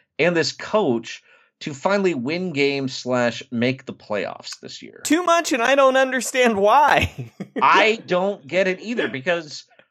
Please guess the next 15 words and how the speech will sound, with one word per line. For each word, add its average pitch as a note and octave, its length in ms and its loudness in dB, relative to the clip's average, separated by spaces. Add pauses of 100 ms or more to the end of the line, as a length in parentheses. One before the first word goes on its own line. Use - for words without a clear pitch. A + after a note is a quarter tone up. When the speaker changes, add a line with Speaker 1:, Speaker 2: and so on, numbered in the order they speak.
(140)
Speaker 1:
I F#3 120 0
know C4 300 -2
they C4 140 0
had E3+ 520 -4
salary E3+ 680 -6
cap E2+ 320 -12
room D2 300 -18
this D#2 240 -14
year, G1+ 420 -18
Speaker 2:
Mm-hmm. C3+ 320 -18
Speaker 1:
and D#3 160 2
I D#3 120 0
know F3 320 2
they're D#3 240 -2
like A#2 580 -2